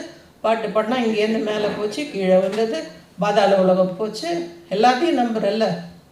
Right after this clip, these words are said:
பாயா சுருட்டி, உலகத்தை பாயா சுருட்டி கடலுக்குள்ள போயிட்டான். அப்ப அவன் எங்க நின்னுட்டு இருந்தான்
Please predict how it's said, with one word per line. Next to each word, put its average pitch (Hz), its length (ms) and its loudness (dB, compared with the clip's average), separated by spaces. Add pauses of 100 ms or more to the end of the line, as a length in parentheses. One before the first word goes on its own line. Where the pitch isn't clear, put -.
(120)
பாயா 247 400 8
சுருட்டி, 277 680 -2
உலகத்தை 277 500 4
பாயா 262 400 6
சுருட்டி 285 440 -6
கடலுக்குள்ள 285 500 6
போயிட்டான். 175 380 2 (640)
அப்ப 226 260 2
அவன் 240 160 2
எங்க 233 280 2
நின்னுட்டு 214 180 0
இருந்தான் 185 500 -2